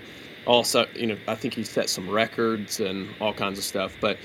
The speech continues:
uh, at the end of the day, the thing that's significant about Asher is, one, his approach, his work ethic, but then also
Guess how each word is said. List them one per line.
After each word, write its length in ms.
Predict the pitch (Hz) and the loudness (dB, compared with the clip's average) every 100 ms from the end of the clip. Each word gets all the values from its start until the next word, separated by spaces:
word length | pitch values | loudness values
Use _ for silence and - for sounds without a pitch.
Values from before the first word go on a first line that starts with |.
| - - - - | -16 -16 -14 4
uh, 220 | 120 110 110 | 8 8 6
at 140 | 123 | 6
the 80 | 139 | 8
end 100 | 156 | 8
of 60 | 120 | 6
the 80 | |
day, 380 | 107 123 131 120 | 8 10 12 12
the 100 | 113 | 10
thing 240 | - 143 139 | 8 10 10
that's 180 | 113 | 10
significant 680 | - - - - - - - | 12 12 12 12 12 10 12
about 460 | - - - - - | 12 12 12 12 12
Asher 420 | - - - - - | 12 12 12 12 10
is, 340 | - - - | 10 10 8
one, 600 | - - - - 131 127 110 | 10 10 12 12 10 8 6
his 240 | 120 110 | 10 10
approach, 520 | 113 120 120 123 - | 10 10 10 10 8
his 120 | 107 | 6
work 280 | - - - | 10 12 12
ethic, 360 | 113 120 117 107 | 12 12 8 8
but 160 | - - | 8 8
then 140 | 107 | 6
also 460 | 104 104 - 104 | 6 6 4 2